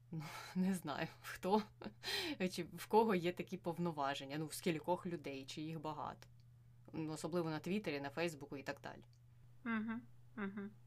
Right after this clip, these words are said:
Speaker 2: Так. І саме через це, я думаю, можемо повернутися в ту сферу, де, е, ми хоч, е, щось знаємо. Це американська політика, і у нас є певні оновлення щодо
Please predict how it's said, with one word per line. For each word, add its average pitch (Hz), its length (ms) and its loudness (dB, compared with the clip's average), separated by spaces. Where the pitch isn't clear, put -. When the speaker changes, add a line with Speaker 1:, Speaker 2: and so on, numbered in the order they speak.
Speaker 2:
Так. - 400 0
І 196 360 6
саме 226 360 6
через - 380 0
це, 311 160 4
я 240 120 2
думаю, 190 460 -2
можемо 196 600 2
повернутися 185 1080 0
в - 100 -12
ту 196 160 0
сферу, 175 640 2
де, 175 160 -4
е, 175 240 2
ми 190 200 -2
хоч, 180 340 -4
е, 170 220 0
щось 180 340 0
знаємо. 233 500 2
Це 196 240 8
американська 190 680 2
політика, 196 880 0
і 180 260 -4
у 170 100 -6
нас 190 320 -2
є 185 180 0
певні 175 440 -2
оновлення 170 680 0
щодо 175 280 -4